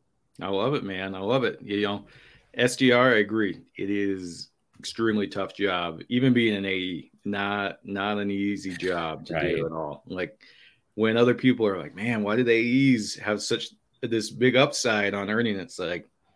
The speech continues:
Speaker 1: "Well, you go do that job and you, you can, you know,
Speaker 2: Right.
Speaker 1: see if you can make it." <laughs> So, so I love it,
Speaker 2: Totally.
Speaker 1: man. So we, what I, we wanted to talk about today, we, we had a few different ideas, but,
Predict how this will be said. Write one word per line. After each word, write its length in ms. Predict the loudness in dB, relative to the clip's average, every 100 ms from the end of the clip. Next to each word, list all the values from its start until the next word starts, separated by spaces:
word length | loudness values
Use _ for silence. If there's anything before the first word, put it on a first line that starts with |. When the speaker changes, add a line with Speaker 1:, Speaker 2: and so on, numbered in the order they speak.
| _ -6
Speaker 1:
"Well, 120 | 0
you 100 | 4
go 160 | 6 6
do 140 | 6
that 220 | 4 2
job 320 | 4 2 2 2
and 140 | 2
you, 260 | 2 2 -2
you 240 | -4 0 2
can, 160 | 2
you 60 | 0
know, 100 | 0
Speaker 2:
Right. 240 | 4 4
Speaker 1:
see 240 | 4 0 0
if 60 | 0
you 80 |
can 100 | 0
make 220 | 2 4 4
it." 220 | 0 -2 _
<laughs> 40 | _ _
So, 340 | -8 -2 -2 -2 _ _ -20 -20 -20 -18 -18 -20 -12
so 280 | 2 6
I 100 | 6
love 260 | 8 6 6
it, 60 | 4
Speaker 2:
Totally. 80 | 2
Speaker 1:
man. 220 | 2 2
So 580 | 2 10 12 10 8 -2 _ -10
we, 240 | 2 4
what 220 | 6 6
I, 60 | 6
we 140 | 6
wanted 360 | 4 2 0 -2
to 60 | -4
talk 300 | -2 -2 -2
about 320 | -4 -4 -4
today, 380 | -6 -2 0 0
we, 340 | 0 -2 -4 _ _ -12
we 80 | -2
had 80 | 0
a 60 | 0
few 200 | 0 2
different 300 | 2 2 2
ideas, 460 | 2 2 2 2 0
but, 340 | 0 0 -4